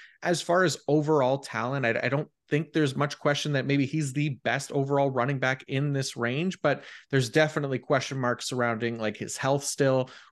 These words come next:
what the usage might be with Samaje Perine in the mix, and, and what this Denver offense will look like. So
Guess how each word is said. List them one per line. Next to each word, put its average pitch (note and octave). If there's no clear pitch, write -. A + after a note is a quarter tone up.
what C#3
the C#3
usage C#3+
might C3+
be C3+
with C3
Samaje A2
Perine E3+
in D3+
the C#3+
mix, C#3
and, A2
and C3+
what E3+
this D#3
Denver D#3
offense D3
will A2+
look A2
like. G#2
So C3